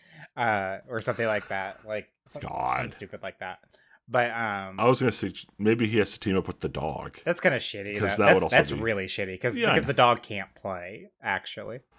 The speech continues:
Speaker 2: Well, I know, but I mean, also the dog can't do a lot of things the dog did in the first movie.
Speaker 1: True.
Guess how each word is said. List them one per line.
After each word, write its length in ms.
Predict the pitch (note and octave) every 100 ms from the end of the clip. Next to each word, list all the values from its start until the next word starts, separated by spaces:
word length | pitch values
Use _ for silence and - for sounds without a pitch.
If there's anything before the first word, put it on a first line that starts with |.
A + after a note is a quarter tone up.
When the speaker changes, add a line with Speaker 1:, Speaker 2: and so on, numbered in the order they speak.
| - - -
Speaker 2:
Well, 120 | E4+ C#4+
I 100 | G3+
know, 180 | B2
but 140 | A2 C3
I 80 | C3
mean, 220 | B2+ A2+
also 260 | C#3 C3+ B2+
the 120 | A2
dog 300 | A#2 A#2 G#2
can't 220 | - A2
do 120 | A2+
a 20 | G2
lot 220 | F2+ F2+
of 60 | E2+
things 240 | E2+ -
the 120 | E2+
dog 400 | D2 D#2+ D#2+ D2
did 360 | D#2+ D#2+ D2+ D2
in 180 | D#2 D2+
the 80 | C#2+
first 360 | D2+ D2+ -
movie. 240 | C2 - -
Speaker 1:
True. 180 | F#2+